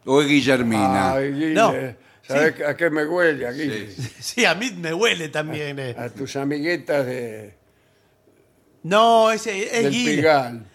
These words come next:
Speaker 3: No, ese <laughs> ya cerró el Pigal.
Speaker 1: ¿Quién es Robledo?
Speaker 3: <laughs> Robledo, Robledo, es el de
Speaker 2: Robledo.
Speaker 1: ¿No será,
Speaker 2: Ah, mirá.
Speaker 1: ¿no
Speaker 3: Ese
Speaker 1: será que la llamás por el apellido, no?
Speaker 3: No,
Speaker 2: Sí.
Speaker 3: Robledo
Speaker 2: Yo
Speaker 1: No,
Speaker 2: las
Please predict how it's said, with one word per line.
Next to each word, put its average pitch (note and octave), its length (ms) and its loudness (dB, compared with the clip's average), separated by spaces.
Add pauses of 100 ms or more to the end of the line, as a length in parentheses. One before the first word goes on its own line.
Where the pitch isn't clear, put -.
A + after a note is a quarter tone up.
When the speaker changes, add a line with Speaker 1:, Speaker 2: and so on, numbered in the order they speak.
(260)
Speaker 3:
No, A#3 540 4
ese B2+ 280 -2 (920)
<laughs> - 920 -20
ya G3 200 -2
cerró D#3 380 -4
el D3 100 -6
Pigal. B2 680 -2 (120)
Speaker 1:
¿Quién C4+ 240 2
es D#3+ 120 6
Robledo? A#2+ 880 2 (540)
Speaker 3:
<laughs> - 580 -16
Robledo, A3+ 500 4
Robledo, E3 580 2
es D#3+ 140 -4
el E3 160 -4
de F3 200 2
Speaker 2:
Robledo. B2+ 200 -2
Speaker 1:
¿No C#3 120 2
será, D#3 400 6
Speaker 2:
Ah, - 40 0
mirá. C#3 480 -2 (140)
Speaker 1:
¿no C3 80 2
Speaker 3:
Ese E3 180 0
Speaker 1:
será E3 200 2
que D#3+ 100 2
la D3 100 4
llamás D3 300 2
por B2+ 160 2
el B2+ 100 6
apellido, B2 680 4
no? C3+ 320 6
Speaker 3:
No, C3 60 4
Speaker 2:
Sí. C3+ 280 0
Speaker 3:
Robledo D3 420 4
Speaker 2:
Yo A3 120 6
Speaker 1:
No, F3+ 40 8
Speaker 2:
las - 20 2